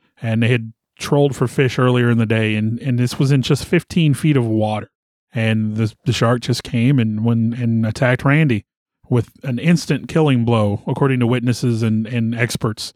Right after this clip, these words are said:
Now, this area is overshadowed by steep cliffs, and it's in an area that's only accessible by boat.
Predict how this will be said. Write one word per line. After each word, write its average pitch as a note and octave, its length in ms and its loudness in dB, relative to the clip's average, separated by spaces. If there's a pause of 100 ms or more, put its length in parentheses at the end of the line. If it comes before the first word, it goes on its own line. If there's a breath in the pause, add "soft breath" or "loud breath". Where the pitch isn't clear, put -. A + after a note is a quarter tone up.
(520)
Now, A#2+ 100 0
this C3 180 2
area C#3 300 4
is B2 120 2
overshadowed B2+ 640 2
by G#2 200 -4
steep - 380 -2
cliffs, B2 460 -2
and A2+ 120 -2
it's - 180 -4
in A#2+ 120 2
an A#2+ 120 4
area C3 240 2
that's A2 160 -4
only C#3 280 2
accessible A2+ 460 -2
by G2+ 180 -2
boat. A2+ 380 2